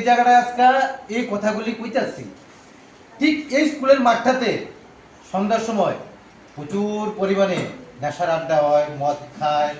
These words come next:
কেউ ট্যাবলেট খায়, এরকম তথ্য আমার কাছে ছিল। কিন্তু কেউ প্রতিবাদ করে না। কেন করে না? অনেকে ভাবে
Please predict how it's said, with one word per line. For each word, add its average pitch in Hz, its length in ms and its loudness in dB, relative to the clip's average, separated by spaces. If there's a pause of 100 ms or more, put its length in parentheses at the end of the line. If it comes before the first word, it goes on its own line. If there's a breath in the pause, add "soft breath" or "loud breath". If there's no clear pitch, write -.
(300)
কেউ 156 160 -4 (220)
ট্যাবলেট 160 340 -4
খায়, 180 220 2
এরকম 254 280 -2 (120)
তথ্য 180 220 -4 (200)
আমার 165 220 -4
কাছে 180 180 0 (560)
ছিল। 175 180 -6 (580)
কিন্তু 262 180 -4 (180)
কেউ 277 200 6 (640)
প্রতিবাদ 247 480 2 (160)
করে 214 240 0
না। 135 80 0 (920)
কেন 240 160 4 (120)
করে 277 200 6
না? 294 80 6 (920)
অনেকে 302 260 4 (100)
ভাবে 247 240 4